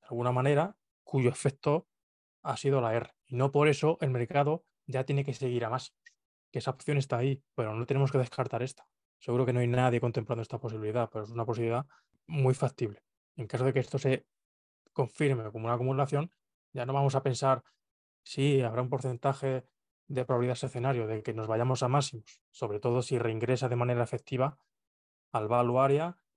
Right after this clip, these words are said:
no consigue generar demasiado interés vendedor cuando alcance el, el, el bipoc de esa última lateralización y de alguna manera pues va solventando esos escollos de esa presión bajista que se puede encontrar. Pero este escenario tiene que estar ahí también.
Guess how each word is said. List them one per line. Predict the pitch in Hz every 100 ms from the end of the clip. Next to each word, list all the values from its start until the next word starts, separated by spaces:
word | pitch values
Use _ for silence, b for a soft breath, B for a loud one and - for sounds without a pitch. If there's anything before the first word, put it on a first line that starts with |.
| -
no | 180 143 139
consigue | 131 120 139 127 131 127
generar | - 120 117 127 123
demasiado | 123 117 131
interés | 127 120 127
vendedor | 123 120 127 131 117 _ _ _
cuando | 120 107
alcance | - 117 -
el, | 110 104 104
el, | 107 107
el | 117 104
bipoc | 107 - 127 117
de | 110
esa | 120
última | 120 127 123
lateralización | 123 147 135 131 131 151 143 151 208 _ _ _ _ _ _ _
y | 131
de | 120
alguna | 123 135 135
manera | 139 151 156
pues | 135 120
va | 120 143 156 _ _ _
solventando | - 131 123 117 151 147 143 180
esos | 156 147
escollos | 131 - 165 156 185 - 139
de |
esa | 131 139
presión | 127 135 135
bajista | 131 139 151
que | 139
se |
puede | 131 147
encontrar. | 123 117 104 139 - _ _ -
Pero | 127
este | 135 160
escenario | 135 143 151
tiene | 139
que | 123
estar | - 131
ahí |
también. | 123 123 151